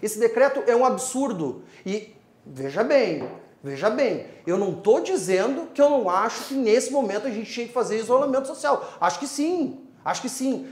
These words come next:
Mas sabe por quê? Sabe por quê? O senhor que é cidadão, a senhora que é cidadã de Porto Alegre, que nós estamos no inverno,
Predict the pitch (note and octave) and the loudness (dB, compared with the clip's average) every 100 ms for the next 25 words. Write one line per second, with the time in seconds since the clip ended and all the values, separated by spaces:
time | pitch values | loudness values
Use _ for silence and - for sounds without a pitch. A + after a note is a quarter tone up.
0 | - G3+ C4 B3 - E3 F3 G3+ C#3 - | -8 -6 -4 -6 -8 -4 0 2 0 -4
1 | - - - F#3+ E3 - D3 F3+ D3+ - | -16 -20 -8 -8 -8 -6 0 0 0 -4
2 | - - - _ _ _ _ - D#3+ E3+ | -14 -16 -20 _ _ _ _ -8 -2 -2
3 | E3+ - C#3 C#3+ C3+ C#3+ - D3+ D#3 D#3+ | -2 -8 -8 -6 -4 -4 -4 -4 -6 -6
4 | - C#3+ C3+ B2+ C#3+ - B2+ B2 A2+ - | -8 -8 -8 -8 -10 -8 -8 -8 -12 -18
5 | - _ _ _ _ _ _ - D3 C#3 | -20 _ _ _ _ _ _ -10 -8 -8
6 | - C#3+ C#3+ C#3 C#3 A#2+ C3 C3+ B2 | -10 -8 -8 -6 -8 -6 -6 -6 -8